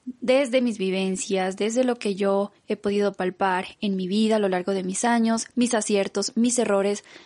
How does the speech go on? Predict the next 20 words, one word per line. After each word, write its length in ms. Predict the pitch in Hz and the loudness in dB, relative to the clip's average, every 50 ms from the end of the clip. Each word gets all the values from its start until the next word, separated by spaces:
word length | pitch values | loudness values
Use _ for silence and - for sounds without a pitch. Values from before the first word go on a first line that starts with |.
| - _ - | -16 _ 0
mi 180 | 302 339 339 | 2 2 2
propio 360 | 349 - 262 247 247 240 226 226 | 4 2 2 2 2 0 -2 -2
criterio. 480 | - 208 196 - 190 180 175 180 175 - - - - - _ - | 0 -4 -2 -2 -2 -2 0 -2 -4 -6 -12 -20 -20 -18 _ 0
Puede 260 | - 285 294 294 285 | 2 4 4 2 2
que 120 | 294 294 | 2 0
lo 100 | 269 277 | 0 2
compartas, 760 | - 285 269 262 285 269 277 285 277 269 262 262 262 - - - - _ - | 2 2 2 4 2 2 2 2 2 2 2 2 2 -2 -6 -12 -12 _ 2
puede 220 | 262 262 262 254 | 4 4 4 4
que 120 | - 247 | 2 0
no 140 | 220 220 214 | -2 0 0
te 80 | - 214 | -2 -2
guste, 420 | 208 220 220 - - - 214 214 | 0 0 -2 -2 -2 -2 -4 -4
puede 300 | - - - 214 214 214 | -4 -4 -2 0 0 0
que 100 | - 214 | 0 -4
te 160 | 202 - 190 | -2 -2 -2
dé 80 | 180 185 | 0 0
igual. 460 | 185 185 180 190 185 185 190 214 - - - - _ _ _ _ _ - | 0 0 2 2 2 2 0 -2 -6 -10 -20 -20 _ _ _ _ _ -4
La 140 | - 254 | -4 0
cuestión 420 | - 254 262 254 277 285 285 277 - | 2 0 2 2 2 2 2 2 0
es 340 | - 269 262 269 269 - - | 0 0 0 0 -2 -4 -10